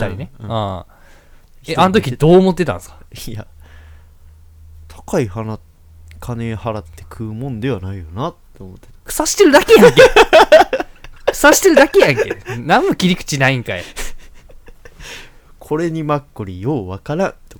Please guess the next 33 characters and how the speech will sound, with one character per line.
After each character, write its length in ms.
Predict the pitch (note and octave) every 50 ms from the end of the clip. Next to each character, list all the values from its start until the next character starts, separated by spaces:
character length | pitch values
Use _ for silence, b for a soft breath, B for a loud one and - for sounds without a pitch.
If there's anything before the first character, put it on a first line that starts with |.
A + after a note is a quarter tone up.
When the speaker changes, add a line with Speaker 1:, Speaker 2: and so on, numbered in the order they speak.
| - - - - - - -
Speaker 2:
思 80 | - F3
っ 20 |
て 40 | -
た。 60 | F3
Speaker 1:
<laughs> 840 | D#3+ D#3+ - - - D3+ - - - - C#3+ C#3 C3 B2+ A2 - -
い 40 | -
や 300 | G2+ G2 G2 F#2+ F#2 G2+
ー、 40 |
そ 160 | G#2 - C3+ A#2+
う 40 |
な 120 | G#2 G2 F#2
ん 40 | F2
さ。 220 | - F#2+ F#2 G2 - - - - - -
も 140 | - D3+ G3+
っ 40 | F#3+
と 80 | - E3
味 200 | E3 E3 E3+ E3+
濃 160 | - F3+ D#3
い 40 | C3+
も 160 | B2 A2+ G#2+
ん 40 | G2
と 80 | G#2+
マ 120 | G#2 A2 A2
ッ 80 | -
コ 80 | - G2
リ 80 | G2
行 60 | G2 -
き 20 |
た 100 | - G2+
か 80 | G2 F2+
っ 40 |
た 140 | - - F#2
さ。 100 | - -